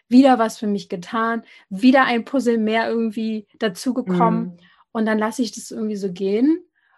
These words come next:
Speaker 1: und fühle mich dann meistens ein paar Wochen oder Monate später einfach besser. Und ich weiß, dass es damit zu tun hat, aber ich kann dir nicht konkret sagen, boah, ich habe dann irgendwie das und das erlebt oder so. Aber das
Speaker 2: Das
Speaker 1: ist, ja,
Speaker 2: stimmt.
Speaker 1: einfach sehr, sehr erfüllend, sehr erfüllend,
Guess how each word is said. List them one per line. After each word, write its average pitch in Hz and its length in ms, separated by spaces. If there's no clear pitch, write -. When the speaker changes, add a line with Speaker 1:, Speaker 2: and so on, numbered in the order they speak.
Speaker 1:
und 233 180
fühle 240 200
mich 254 240
dann 208 280
meistens 240 480
ein 247 80
paar 208 200
Wochen 220 220
oder 214 260
Monate 214 280
später 214 360
einfach 208 440
besser. 202 360
Und 185 100
ich 180 100
weiß, 254 200
dass 262 160
es 254 100
damit 233 220
zu 208 100
tun 254 240
hat, 277 220
aber 214 120
ich 214 80
kann 220 160
dir 220 80
nicht 226 200
konkret 233 340
sagen, 202 480
boah, 202 160
ich 202 120
habe 208 140
dann 202 120
irgendwie 196 260
das 202 200
und 208 80
das 196 220
erlebt 180 380
oder 180 180
so. 185 240
Aber 226 240
das 240 180
Speaker 2:
Das 240 180
Speaker 1:
ist, - 180
ja, 208 280
Speaker 2:
stimmt. - 280
Speaker 1:
einfach 269 320
sehr, 240 440
sehr 226 140
erfüllend, 214 680
sehr 240 120
erfüllend, 233 580